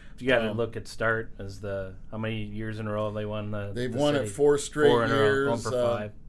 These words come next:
Speaker 2: and I don't see any reason why they're not gonna do it again. It'll
Speaker 1: Right.
Speaker 2: play itself out. But, uh, yeah, that's a, a good matchup. Uh,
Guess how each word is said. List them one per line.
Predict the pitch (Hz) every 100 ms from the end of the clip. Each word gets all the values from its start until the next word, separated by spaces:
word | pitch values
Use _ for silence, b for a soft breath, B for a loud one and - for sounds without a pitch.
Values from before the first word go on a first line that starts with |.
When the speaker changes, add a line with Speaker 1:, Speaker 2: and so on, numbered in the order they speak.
| -
Speaker 2:
and | 131 127 127
I | 127
don't | 139 135 139
see | 147 135
any | 127 123
reason | 131 127 123
why | 120 120
they're | 117
not | 117 117
gonna | 120 113
do | 110 117
it | 113
again. | 107 113 117
It'll | 113 104
Speaker 1:
Right. | 98 92 90
Speaker 2:
play | 117
itself | 110 - 120 113 -
out. | 117 113 -
But, | 110 101 -
uh, | 110 104 98 B B B B B
yeah, | - 135 120
that's | 127 135 -
a, | 135 123 120 113 -
a | 117 107
good | 104 147 139
matchup. | 139 135 135 151 143 143 123
Uh, | 117